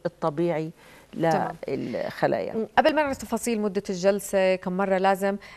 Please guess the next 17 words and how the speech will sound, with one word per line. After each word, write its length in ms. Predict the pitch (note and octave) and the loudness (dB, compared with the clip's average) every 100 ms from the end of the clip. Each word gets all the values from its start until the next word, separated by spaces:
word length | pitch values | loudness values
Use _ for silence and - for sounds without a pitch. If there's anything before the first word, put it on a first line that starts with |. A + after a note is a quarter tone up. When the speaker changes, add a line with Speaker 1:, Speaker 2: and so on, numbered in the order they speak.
| - | -4
Speaker 2:
عشان 400 | - - F#3+ A#3+ | -2 2 2 4
إحنا 240 | C4 B3+ A3+ | 2 2 0
نتشجع، 760 | F#3+ - G#3+ F#3+ F#3+ F#3+ - | 0 0 0 4 4 4 2
إيش 160 | A#3+ - | 0 0
بالضبط 420 | G#3 G3 A3 F3 | -2 0 0 0
بع-، 260 | F#3 F3 | -2 -2
بيعمل؟ 420 | E3 E3+ E3+ D#3+ D#3+ | -2 0 0 0 -2
قد 200 | E3 G3 | 2 4
إيه 300 | A3+ A3+ A3 | 6 6 4
ب-، 100 | F#3 | 2
ب-، 800 | F#3+ E3+ F#3 F3 E3+ E3 - - | 0 2 0 0 -2 -4 -8 -4
بيغير 580 | F#3 F3 A#3+ A3 F#3 E3 | 0 4 4 4 2 0
من 100 | F3 | -6
الشكل، 560 | - G3 F#3+ F#3+ F3+ | -2 -2 0 0 2
بيعطي 340 | F3 F#3 - - | 2 2 2 -6
إشراقة 440 | - G3+ - G3 | 0 0 2 -2
أكتر؟ 320 | - - F#3+ | 0 0 0